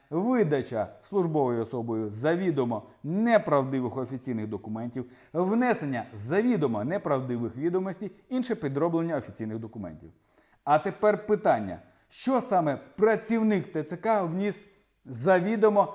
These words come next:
неправдивого до повістки, навіть якщо там стояло факсиміле? Відповідь же ж очевидна: нічого. То чи буде в його діях склад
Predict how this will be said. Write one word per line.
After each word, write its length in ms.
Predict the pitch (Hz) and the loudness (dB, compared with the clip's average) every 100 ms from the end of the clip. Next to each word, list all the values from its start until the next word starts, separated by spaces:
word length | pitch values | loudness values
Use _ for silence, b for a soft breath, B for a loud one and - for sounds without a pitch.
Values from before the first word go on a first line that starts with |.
| - | -6
неправдивого 1000 | 151 185 196 202 185 160 143 160 165 131 | 0 4 6 6 6 4 6 4 4 2
до 140 | 135 | 0
повістки, 500 | 123 127 113 98 98 - b b b | -2 -2 -2 -4 -12 -16 b b b
навіть 640 | 139 165 190 240 240 165 | -4 2 4 4 2 -2
якщо 240 | 156 - | -4 -4
там 180 | 147 151 | 0 0
стояло 420 | - 104 104 123 | -2 -2 2 2
факсиміле? 560 | 123 131 - 170 123 87 76 _ _ _ _ _ _ _ - | 0 -8 -8 -4 -4 -6 -12 _ _ _ _ _ _ _ -6
Відповідь 460 | 139 202 208 190 165 | -4 -2 0 2 2
же 120 | 165 | -2
ж 120 | 170 | -4
очевидна: 560 | 190 233 240 165 104 80 - | -4 -2 0 0 -2 -10 -12
нічого. 680 | 107 139 190 214 202 143 98 - - _ | -6 -2 -2 -2 0 0 -2 -8 -20 _
То 140 | 185 185 | -2 0
чи 140 | 202 | 0
буде 360 | 180 262 226 226 | 0 0 0 0
в 40 | |
його 220 | 202 180 | 2 2
діях 400 | 175 196 196 165 | 0 2 2 2
склад 480 | - - 190 185 | -4 2 4 4